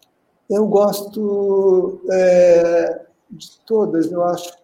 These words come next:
que o que é importante é, é que nem você me perguntar. Eu acho que todo mundo cozinha. Então, quando eu falo, uso a gastronomia como referência, porque é uma coisa muito mais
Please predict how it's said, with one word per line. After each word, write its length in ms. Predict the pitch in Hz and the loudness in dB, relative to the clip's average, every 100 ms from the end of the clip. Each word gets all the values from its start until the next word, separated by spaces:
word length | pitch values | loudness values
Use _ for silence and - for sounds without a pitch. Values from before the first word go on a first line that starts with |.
| _ | _
que 280 | - 196 180 | -20 -14 -14
o 60 | |
que 240 | - 196 190 | -14 -8 -6
é 40 | |
importante 920 | 185 190 175 - 180 180 175 202 170 - _ _ _ _ _ _ _ 175 | -6 -8 -8 -6 -6 -6 -10 -12 -12 -14 _ _ _ _ _ _ _ -4
é, 920 | 170 170 170 170 165 160 160 - - - _ _ _ _ _ _ _ - | 0 2 4 4 4 2 -2 -6 -12 -20 _ _ _ _ _ _ _ -20
é 60 | 156 | -14
que 120 | 202 | -6
nem 160 | 214 214 | -4 -4
você 280 | 208 214 | -6 -6
me 120 | 208 208 | -6 -4
perguntar. 880 | 202 202 185 160 165 156 151 - - _ _ _ _ _ _ _ _ _ 175 | -4 -4 -6 -4 -2 -2 -4 -10 -20 _ _ _ _ _ _ _ _ _ -10
Eu 60 | |
acho 120 | 190 - | -10 -8
que 80 | 269 | -2
todo 120 | 277 | 0
mundo 200 | 247 - | 2 0
cozinha. 480 | 208 151 131 120 123 | -4 -6 -6 -10 -12
Então, 280 | - 143 | -8 -8
quando 140 | 202 196 | -4 -6
eu 80 | 170 | -4
falo, 500 | 180 165 156 151 - | -2 0 0 -2 -4
uso 160 | 175 160 | -6 -4
a 40 | |
gastronomia 580 | 156 160 160 151 139 143 | -2 -4 0 0 2 0
como 180 | 143 143 | -4 -18
referência, 540 | 127 - 147 175 165 | -20 -8 -4 -4 -6
porque 320 | - - - 175 | -12 -16 -6 -6
é 20 | |
uma 320 | 180 170 165 | -6 -6 -6
coisa 280 | 160 170 165 | -4 -6 -4
muito 300 | 175 170 170 | -8 -8 -6
mais 640 | 165 170 175 175 165 - | -2 0 0 -2 -4 -12